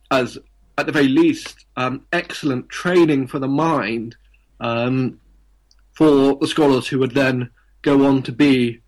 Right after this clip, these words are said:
theologians. And, um, I suppose the relationship between, between faith and,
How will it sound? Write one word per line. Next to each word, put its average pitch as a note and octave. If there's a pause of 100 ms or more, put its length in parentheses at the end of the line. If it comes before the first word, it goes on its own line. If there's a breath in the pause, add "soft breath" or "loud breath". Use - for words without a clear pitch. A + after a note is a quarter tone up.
(140)
theologians. C#3 (1300)
And, D#3
um, D3+ (800)
I D#3+
suppose F#3+
the F3
relationship D#3+
between, C3
between C#3+
faith C#3+
and, A#2+